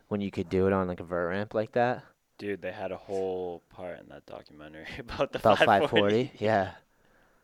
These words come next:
Speaker 1: It's fucking sick.
Speaker 2: Uh, dude, it's probably insane.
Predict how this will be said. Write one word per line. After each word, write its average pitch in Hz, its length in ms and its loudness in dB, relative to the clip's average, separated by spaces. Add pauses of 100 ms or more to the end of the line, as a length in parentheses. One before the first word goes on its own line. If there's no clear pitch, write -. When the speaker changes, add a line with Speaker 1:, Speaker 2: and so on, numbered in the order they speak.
(140)
Speaker 1:
It's - 240 -10
fucking 104 540 -4
sick. 101 560 0
Speaker 2:
Uh, 113 120 2
dude, 101 440 -4
it's - 280 -14
probably 107 440 0
insane. 82 640 -12